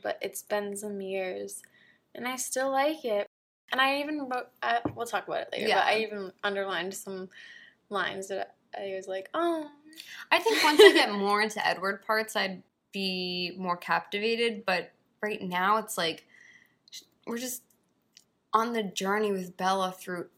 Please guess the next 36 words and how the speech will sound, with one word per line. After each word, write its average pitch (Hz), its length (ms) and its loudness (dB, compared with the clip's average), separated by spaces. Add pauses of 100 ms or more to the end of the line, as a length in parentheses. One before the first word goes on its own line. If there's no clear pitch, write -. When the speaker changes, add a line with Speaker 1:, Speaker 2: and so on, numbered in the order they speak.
(240)
Speaker 2:
everything. 190 1000 -4 (200)
Speaker 1:
<laughs> - 240 -8
Speaker 2:
We 240 120 -2
went 247 280 -2
to, 247 80 -4
like, 233 260 0 (100)
on 208 100 0
the 208 60 -6
first 214 320 0
day 214 60 0
of 214 60 -4
school, 196 240 -4
we 190 100 -2
went 185 200 -6
to 190 60 -10 (140)
every 196 280 -2
single 185 280 -4
class. - 720 4 (540)
Speaker 1:
Okay, 320 180 4
well, 294 260 4 (100)
you're 320 200 4
already 330 320 4
past 254 520 0
it. - 160 -2
Like, 202 240 -4 (300)
that, 240 240 0 (200)
now 247 300 2
you're 262 140 0
gonna 233 280 -6
be, 220 440 -6 (420)
they 262 80 2
only 302 220 2
do - 140 -4
Speaker 2:
Yeah. 214 240 6
Speaker 1:
that 202 60 -6
in, 196 300 -10